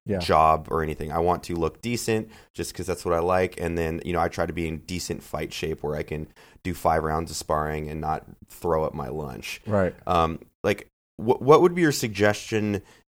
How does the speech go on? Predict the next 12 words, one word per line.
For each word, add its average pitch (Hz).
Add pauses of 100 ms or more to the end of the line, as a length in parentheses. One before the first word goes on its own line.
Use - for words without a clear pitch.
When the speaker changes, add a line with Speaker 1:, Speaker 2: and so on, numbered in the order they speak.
(260)
Speaker 2:
to 95
the 90
average 92
person 95
that's 85
just -
trying 85
to 82
increase 82
their, 78
their 78 (480)
athleticism? 113